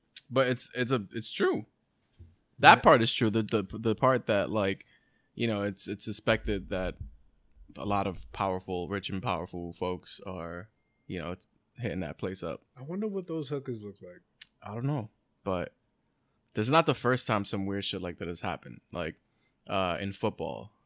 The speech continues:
Speaker 1: specifically, I remember a few years ago there was a story about the Washington Redskins,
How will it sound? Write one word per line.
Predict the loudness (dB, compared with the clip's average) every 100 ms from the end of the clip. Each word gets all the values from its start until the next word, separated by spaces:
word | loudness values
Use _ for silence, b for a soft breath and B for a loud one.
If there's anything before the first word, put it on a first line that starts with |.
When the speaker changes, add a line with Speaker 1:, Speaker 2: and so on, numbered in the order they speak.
| _ -18
Speaker 1:
specifically, | -12 -8 -8 -8 -10 -10 -12 -10
I | -4
remember | -2 -2 -2 -2 -2
a | -4
few | -6 -6
years | -2 -2 -2
ago | -4
there | -2
was | -4
a | -8
story | -6 -2 -2
about | -2 -4
the | -4
Washington | -2 -2 -4 -8 -4
Redskins, | -4 -4 -6 -6 -8